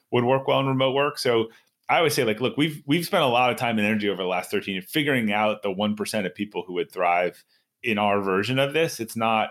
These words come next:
it's not for everyone. Most of those people really value the flexibility in some way. They have family, they have kids, they live somewhere where it's a long commute, they're a competitive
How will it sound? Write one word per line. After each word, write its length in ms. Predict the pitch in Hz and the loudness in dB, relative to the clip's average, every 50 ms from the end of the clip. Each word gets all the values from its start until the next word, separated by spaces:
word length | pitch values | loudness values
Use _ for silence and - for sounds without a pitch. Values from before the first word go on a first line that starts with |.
| - | -4
it's 180 | - 113 110 - | -8 -8 -6 -4
not 300 | 113 104 104 101 - - | -2 0 0 -2 -4 -8
for 600 | - - - 113 104 98 98 98 95 92 90 - _ _ _ _ _ - | -14 -10 -4 -2 0 2 2 2 2 0 -2 -4 _ _ _ _ _ 0
everyone. 460 | 98 92 98 92 87 82 85 87 95 | 0 2 2 0 0 0 -2 0 2
Most 260 | 113 143 165 160 - | 4 4 2 2 2
of 80 | 175 143 | 2 2
those 160 | 135 117 - | 2 2 0
people 360 | - 123 117 113 107 98 92 | -2 -4 -2 -2 -2 -4 -2
really 340 | 90 104 107 107 104 104 98 | 0 0 0 2 2 2 2
value 440 | 85 98 92 87 87 90 87 87 85 | 2 2 2 2 4 2 2 0 -2
the 80 | 85 | -2
flexibility 680 | - - 95 90 - - 85 80 82 82 87 90 95 98 | -4 -4 -6 -6 -6 -8 -10 -4 -2 0 0 0 0 0
in 100 | 104 107 | 0 0
some 280 | 110 - 127 120 123 127 | -2 -2 -2 -2 0 0
way. 320 | 127 131 143 156 165 165 - _ _ - - - - _ _ _ | 2 2 2 0 -2 -6 -10 _ _ -20 -20 -20 -20 _ _ _
They 200 | - 87 95 92 | -6 -4 -2 0
have 160 | 92 92 90 | 0 -2 -2
family, 340 | - - 110 110 110 113 107 | -2 0 0 2 2 2 2
they 120 | 98 95 90 | 2 2 2
have 160 | 87 87 - | 0 -2 -4
kids, 440 | - - 151 139 135 135 127 120 - | -2 -2 2 2 2 0 -2 -2 -2
they 100 | 107 95 | -2 0
live 220 | 92 95 95 92 | 0 -2 -2 -2
somewhere 320 | - 107 98 101 95 95 | -4 -4 -4 -2 -2 -2
where 140 | 92 92 92 | 0 0 -2
it's 140 | 90 87 - | -2 -2 -4
a 40 | 92 | -4
long 220 | 92 90 90 92 - | -4 -4 -4 -4 -6
commute, 560 | - 120 123 135 143 143 139 135 135 131 135 | -8 -4 -2 0 2 2 2 2 0 0 -2
they're 180 | - 101 95 92 | -4 -2 -2 -2
a 60 | 92 | -2
competitive 500 | - 104 101 - 95 90 87 87 92 90 | -4 -10 -4 -2 -2 -2 0 -2 -6 -6